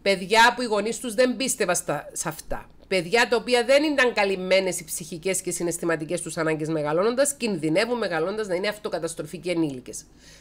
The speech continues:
Δεν μπορώ να ξέρω για τον καθένα τι συμβαίνει και τι ισχύει και είναι αυτοκαταστροφικός. Εάν είμαστε αυτοκαταστροφικοί όμως, πάμε να κάνουμε ψυχοθεραπεία. Και εγώ πάω αυτές τις μέρες. Να πας κι εσύ.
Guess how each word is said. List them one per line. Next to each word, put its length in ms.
Δεν 280
μπορώ 180
να 140
ξέρω 340
για 120
τον 140
καθένα 560
τι 120
συμβαίνει 520
και 140
τι 80
ισχύει 320
και 100
είναι 80
αυτοκαταστροφικός. 880
Εάν 260
είμαστε 280
αυτοκαταστροφικοί 800
όμως, 180
πάμε 200
να 80
κάνουμε 220
ψυχοθεραπεία. 720
Και 80
εγώ 160
πάω 220
αυτές 240
τις 140
μέρες. 280
Να 80
πας 180
κι 80
εσύ. 240